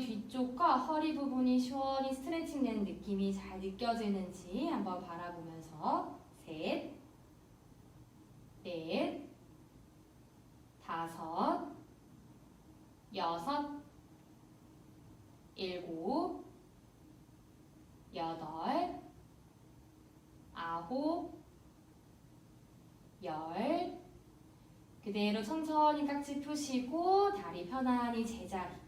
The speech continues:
내려옵니다. 반대 다리 똑같이 이어가겠습니다.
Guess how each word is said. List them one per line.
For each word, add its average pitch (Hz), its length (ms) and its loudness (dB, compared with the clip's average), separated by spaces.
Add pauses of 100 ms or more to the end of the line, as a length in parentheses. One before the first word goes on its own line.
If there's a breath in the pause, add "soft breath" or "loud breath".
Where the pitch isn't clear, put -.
(120)
내려옵니다. 165 520 -12 (1160 loud breath)
반대 214 440 2
다리 196 300 0
똑같이 269 720 -2
이어가겠습니다. - 760 -6